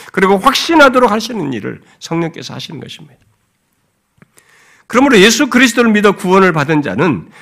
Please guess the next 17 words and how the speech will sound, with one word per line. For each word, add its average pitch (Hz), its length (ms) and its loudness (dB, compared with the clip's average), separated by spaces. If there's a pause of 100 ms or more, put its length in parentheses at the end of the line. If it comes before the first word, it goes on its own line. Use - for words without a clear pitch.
(100)
자신이 240 520 0
어떤 320 480 0
사랑을 269 500 4
받고 302 580 -6 (640)
지금도 294 560 4
받고 277 400 0
있는지, 233 460 2 (1400)
하나님의 208 640 6
영원한 311 460 6
사랑, 269 420 2
한없는 349 680 6
사랑의 294 500 2
대상이라는 226 560 -4
것을 113 360 -14 (460)
알게 123 300 -14
되는 - 180 -18
거죠. - 220 -20